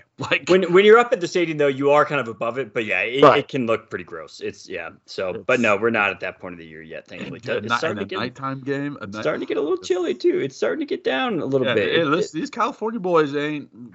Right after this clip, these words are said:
Speaker 1: We, we got, we got the, uh, the cold weather Polynesians. We got the good ones. Like, you,
Speaker 2: Right.
Speaker 1: you can't play in this weather.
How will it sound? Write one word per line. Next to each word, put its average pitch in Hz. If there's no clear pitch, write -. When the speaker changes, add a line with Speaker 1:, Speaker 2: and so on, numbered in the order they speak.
Speaker 1:
We, 170
we 139
got, 175
we 135
got 170
the, 151
uh, 135
the 110
cold 170
weather 113
Polynesians. -
We 123
got 165
the 123
good 123
ones. -
Like, 110
you, 123
Speaker 2:
Right. 123
Speaker 1:
you 139
can't 180
play 160
in 120
this 101
weather. 95